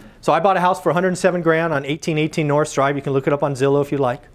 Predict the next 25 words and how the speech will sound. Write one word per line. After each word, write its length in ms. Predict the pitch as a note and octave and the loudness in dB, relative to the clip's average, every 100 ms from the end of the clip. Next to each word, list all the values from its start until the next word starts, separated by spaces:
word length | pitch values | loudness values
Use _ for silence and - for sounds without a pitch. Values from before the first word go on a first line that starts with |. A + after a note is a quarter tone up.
| - - - - - - | -20 -20 -20 -20 -20 -8
And, 460 | D3 C3+ C3 B2+ B2+ | -2 0 0 -2 -4
uh, 200 | - B2+ | -4 -2
it 80 | D3 | 0
rented 260 | C#3 D3 C#3 | 0 -2 -2
for 100 | C3+ | -6
ten 220 | - C#3+ | -4 -4
ninety-five. 560 | C#3 C3 A#2+ A2+ C3 - - - - - - | -2 -4 -4 -8 -10 -18 -20 -20 -20 -20 -12
Uh, 100 | A#2+ C3+ | -10 -4
you'll 160 | C#3+ | 0
hear 160 | C3+ D3 | 0 0
more 180 | D3+ E3 | 2 2
about 240 | D#3+ D3+ | 2 0
this 160 | D3 - | -2 0
house 280 | C#3+ C3+ | 0 0
on 120 | C#3+ C3+ | -2 -4
one 100 | C#3 | -2
of 40 | |
my 120 | B2+ | -2
closing 360 | - D3 C3+ C3 | 0 -2 0 -4
slides 360 | - A#2+ A#2 | -2 -4 -2
'cause 180 | - A#2+ | -4 -6
it 100 | B2+ | -4
doesn't 260 | D#3+ F3+ G#3+ | -2 0 -2
start 520 | - - E3 F3 F3 | -6 -6 -4 -4 -4
well. 340 | B2+ A#2+ F#2+ | -6 -6 -8